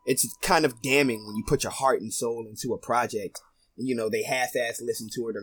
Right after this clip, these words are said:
misunderstand the point and they're, they're rejecting people from it and you're like, "Fuck," like, it's really fucked me up. But at the same time, it's like, you can't expect everybody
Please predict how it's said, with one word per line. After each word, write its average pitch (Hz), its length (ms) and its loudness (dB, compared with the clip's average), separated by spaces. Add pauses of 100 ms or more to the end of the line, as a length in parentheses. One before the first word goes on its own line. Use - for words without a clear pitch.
misunderstand 113 760 -6
the 95 40 -10
point 117 420 -8
and 104 140 -10
they're, 101 200 -8 (100)
they're 113 160 -2
rejecting 113 560 -4
people 95 240 -8
from 104 300 -12
it 98 100 -16
and 104 120 -14
you're 110 100 -12
like, 98 220 -12
"Fuck," 120 500 -2
like, 104 260 -12 (640)
it's 110 160 -6
really 113 220 0
fucked - 280 -2
me 104 140 -6
up. - 220 4
But 123 100 2
at 123 100 4
the - 60 -6
same 139 320 2
time, 156 380 4
it's - 160 -4
like, 110 200 -2
you 117 80 -10
can't 127 260 -2
expect 113 440 -6
everybody 101 480 -8